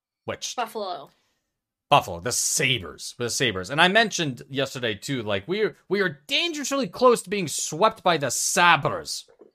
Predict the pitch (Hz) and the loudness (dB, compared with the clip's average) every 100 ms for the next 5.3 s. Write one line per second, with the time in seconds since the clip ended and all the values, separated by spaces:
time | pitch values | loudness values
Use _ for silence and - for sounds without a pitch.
0 | _ - 117 120 135 - _ - 143 175 | _ -2 2 2 2 -4 _ -4 0 4
1 | 170 160 147 - 269 302 185 277 320 269 | 6 6 4 6 12 12 12 10 10 8
2 | 240 240 302 285 - 277 277 254 214 196 | 4 6 6 6 6 4 6 6 6 6
3 | 277 262 - 202 - 269 339 - - 208 | 2 0 -2 -4 4 8 8 6 0 2
4 | 190 185 _ - 190 202 214 208 226 240 | 2 -2 _ 8 12 12 10 10 12 12
5 | 196 117 | 12 8